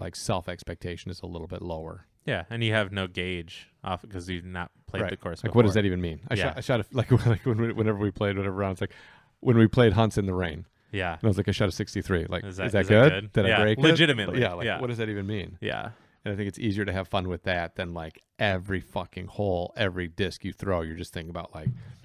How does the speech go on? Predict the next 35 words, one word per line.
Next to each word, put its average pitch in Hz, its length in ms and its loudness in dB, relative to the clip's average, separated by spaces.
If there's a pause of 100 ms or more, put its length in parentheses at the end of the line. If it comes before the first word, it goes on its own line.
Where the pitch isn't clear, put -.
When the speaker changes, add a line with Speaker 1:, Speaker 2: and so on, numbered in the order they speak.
Speaker 1:
where 92 160 -2
it 82 100 -12
should 110 280 4
have 92 80 -2
been, 90 220 -2
where 85 120 -6
it - 100 -16
could 117 180 0
have 98 80 -4
been, 92 220 0
where 85 100 -4
it 85 80 -8
used 92 280 0
Speaker 2:
Mm-hmm. 98 100 -2
Speaker 1:
to 92 60 0
be, 90 160 -2
all 85 160 -6
that. 85 240 -6
Like, 87 240 -12
that's 85 220 -8
a 87 40 -8
recipe 82 380 -10
for 85 140 -12
disaster. 82 640 -16 (180)
Speaker 2:
Yeah. 82 300 -2 (420)
I 104 80 -6
know 104 260 2
that 90 480 0 (600)
I 90 600 -4 (380)
have 101 240 -4
been, 87 340 -8 (1400)
I've 117 160 2
succumbed 113 480 -2
to 104 100 -6
the, 85 520 -4